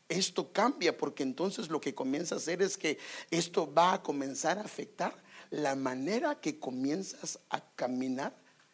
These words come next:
en el camino del Señor. La Biblia dice, si alguien dice que perma-, que, mire, mire, hermano, es que el Señor es tremendo. Hay unas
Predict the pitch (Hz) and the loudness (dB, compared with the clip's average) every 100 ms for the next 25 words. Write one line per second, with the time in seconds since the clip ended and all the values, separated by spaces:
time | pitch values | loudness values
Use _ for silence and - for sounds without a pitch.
0 | _ _ _ _ _ 123 120 123 110 - | _ _ _ _ _ -8 -6 -6 -8 -12
1 | _ _ - 123 131 123 113 - 117 151 | _ _ -6 -4 -4 -6 -8 -8 -8 -8
2 | 135 - 127 131 180 180 120 - - - | -10 -6 -4 -2 2 2 2 -2 -6 -16
3 | _ _ _ _ - - - 185 196 294 | _ _ _ _ -8 4 6 8 10 10
4 | - 262 214 277 269 185 139 - - _ | 8 2 6 6 8 6 2 -4 -18 _
5 | _ _ - 196 180 196 170 165 156 151 | _ _ 4 4 6 6 6 4 2 0
6 | - 185 - 156 180 127 156 120 151 - | 0 0 2 2 2 2 -2 -2 -2 -2
7 | - 127 127 120 - - - 127 151 156 | -4 -4 -2 -2 0 0 0 -2 -2 -2
8 | 147 180 370 - | -2 -2 0 -2